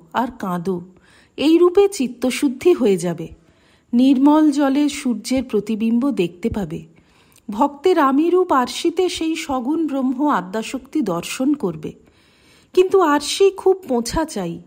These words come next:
ময়লা থাকলে ঠিক প্রতিবিম্ব পড়বে না। যতক্ষণ আমি জলে সূর্যকে দেখতে হয়,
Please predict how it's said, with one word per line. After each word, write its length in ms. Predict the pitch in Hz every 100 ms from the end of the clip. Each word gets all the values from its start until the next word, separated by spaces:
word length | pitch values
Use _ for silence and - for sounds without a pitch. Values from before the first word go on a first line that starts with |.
| _ _ _ _ 208
ময়লা 420 | 202 196 208 233
থাকলে 460 | 233 240 240 349 359
ঠিক 300 | - 339 -
প্রতিবিম্ব 680 | 220 208 220 220 226 262 240
পড়বে 340 | 196 165 180
না। 200 | 165 160 - _ _ _ _ _ _ 190
যতক্ষণ 640 | 208 208 254 - 277 240
আমি 320 | 190 214 240
জলে 340 | 240 240 262
সূর্যকে 580 | 233 254 226 - 240 254
দেখতে 360 | 202 196 - 240
হয়, 300 | 254 262